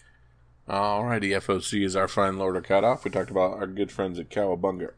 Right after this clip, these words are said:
earlier in the podcast, and of course that's where we get this wonderfully curated list of items that we can add to our orders, uh, modify,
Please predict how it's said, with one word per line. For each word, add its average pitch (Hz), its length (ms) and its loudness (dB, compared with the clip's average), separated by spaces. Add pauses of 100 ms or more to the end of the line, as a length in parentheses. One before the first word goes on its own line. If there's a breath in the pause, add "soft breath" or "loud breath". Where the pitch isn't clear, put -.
earlier 110 800 6
in 85 220 -8
the 87 80 -10
podcast, 92 680 -2
and 87 80 -12
of 87 80 -14
course 85 240 -6
that's - 240 -8
where 85 100 -6
we 87 120 -6
get - 200 -12
this - 220 -12
wonderfully 87 520 -8 (300)
curated 92 400 0
list 92 420 -2 (500 loud breath)
of 104 260 2
items 143 340 6
that 120 80 0
we 101 120 0
can 95 160 -2
add 92 280 -4
to 123 300 0
our 87 320 -2
orders, 85 640 -2 (340 loud breath)
uh, 87 220 2
modify, 85 640 2